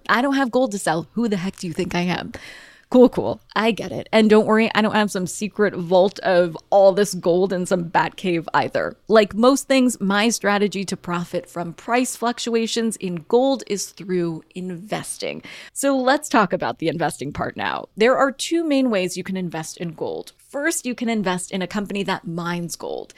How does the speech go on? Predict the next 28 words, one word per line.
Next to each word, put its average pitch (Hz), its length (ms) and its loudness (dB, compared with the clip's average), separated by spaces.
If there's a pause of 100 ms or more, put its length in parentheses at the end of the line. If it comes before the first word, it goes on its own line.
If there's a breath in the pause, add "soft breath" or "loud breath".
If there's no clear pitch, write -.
(220 loud breath)
Second, 247 560 0
you 214 140 -8
can 247 160 -4
invest 180 640 -4
in 190 140 -8
an 190 280 -10
E 220 160 -8
T 190 260 -8
F 180 240 -4
that 165 300 -8
tracks 240 400 -4
the - 100 -2
price 208 300 -2
of 175 160 -6
gold 262 340 -4
or 208 160 -2
metals 170 500 -4
as 170 180 -4
a 165 60 -10
whole. - 380 -8 (480 loud breath)
Can - 160 -14
you 151 60 -8
guess 220 400 -2
which 277 180 -6
method 277 440 -4
I 262 160 -4
prefer? 285 500 0 (540 loud breath)
Yep, 202 400 4